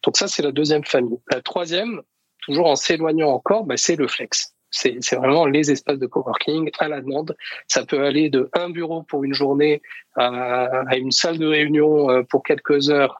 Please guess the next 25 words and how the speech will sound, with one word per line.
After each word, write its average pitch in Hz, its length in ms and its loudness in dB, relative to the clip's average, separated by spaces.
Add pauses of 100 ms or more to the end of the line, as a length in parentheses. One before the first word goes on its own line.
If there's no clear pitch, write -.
à, 165 340 -2
euh, 131 420 -14
cent 180 320 2
postes 165 280 -4
de 147 100 0
travail, 147 560 2 (380)
euh, 127 500 0
pour 120 180 0
deux 139 220 2
ans. 202 180 2 (320)
C'est, 135 300 0
c'est, 131 300 0
c'est, - 240 2
c'est - 200 0
très 160 220 -4
va-, 151 180 -8 (100)
très 185 200 -2
vaste 185 340 -2
comme, 135 380 0
comme 139 160 2
définition. 143 600 0 (460)
Euh, 127 320 4
c'est 123 240 0
différents 170 420 0
produits 175 460 0